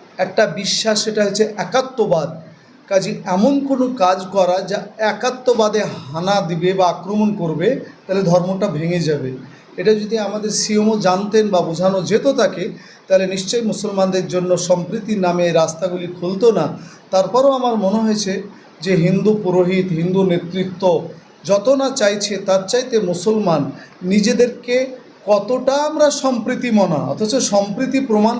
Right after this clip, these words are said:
করার আরও হাজারো কাজ রয়েছে। সবগুলি বাদ দিয়ে নাচ গানের মধ্য দিয়ে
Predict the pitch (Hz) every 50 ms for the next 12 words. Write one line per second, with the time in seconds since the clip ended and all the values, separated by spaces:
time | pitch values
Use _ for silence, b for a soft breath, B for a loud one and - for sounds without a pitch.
0 | 247 254 247 247 247 226 202 196 196 190 233 262 226 170 175 185 190 175 247 285
1 | 294 339 - 285 277 247 214 226 220 214 190 170 127 139 - 202 254 - B B
2 | B B B B - - 226 247 233 226 226 277 311 294 311 277 214 220 214 214
3 | 208 185 175 190 254 247 233 208 196 202 226 247 247 214 196 202 220 220 220 220
4 | 214 196 190 190 175 165 202 220 - - 214 220 262 285